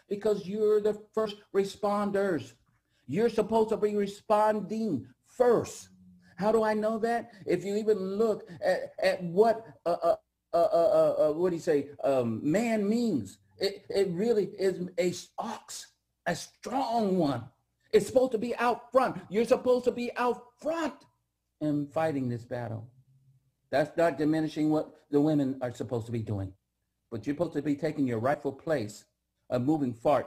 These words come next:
because, forward, because you're part of this strategy. Each and every one of you, God has stra-, put you in a, in a position to be a part of this strategy. I saw it from a heavenly point of view. I saw it.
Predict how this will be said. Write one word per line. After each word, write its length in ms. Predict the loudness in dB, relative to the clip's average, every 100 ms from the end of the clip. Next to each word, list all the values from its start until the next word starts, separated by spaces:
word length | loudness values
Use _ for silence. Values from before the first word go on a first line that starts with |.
| -8 -12
because, 300 | -6 -6 -6 0
forward, 380 | 2 2 -2 -6 _
because 320 | -8 -4 -4 0
you're 300 | 2 2 0
part 640 | -6 -6 -2 -2 -2 -10 _ _ -4
of 380 | 0 0 -2
this 220 | -6 -6 -10
strategy. 760 | -8 -2 -2 -2 -6 -12 -20 _ _ _ -6
Each 240 | -6 -4
and 100 | 0
every 220 | 0 0 0
one 260 | 0 0
of 160 | 0 -4
you, 200 | -6 -8 _ 0
God 340 | 2 2 -2 -4
has 160 | -4
stra-, 340 | -2 -2 -2 -4
put 240 | -8 -6 -6
you 140 | -4
in 120 | -4
a, 60 | -4 -10 -4
in 140 | -2 -2
a 80 | -6 -4
position 640 | -4 -2 0 0 0 -8 -8 -2
to 60 |
be 140 | 2 2
a 60 |
part 440 | 0 -2 0 0 -2
of 140 | -6
this 160 | -6 -6
strategy. 540 | -2 0 0 -2 -14 _ -12
I 80 | -2
saw 240 | 0 0
it 80 | -2
from 180 | -6 -2
a 20 |
heavenly 300 | -2 -4 -8
point 300 | -4 0 0
of 60 |
view. 200 | -2 -8 -10 _ -8
I 140 | -6
saw 420 | -4 0 2 0 -2 -20 _ _ _ _ _ _ _ _ _ _
it. 80 | -16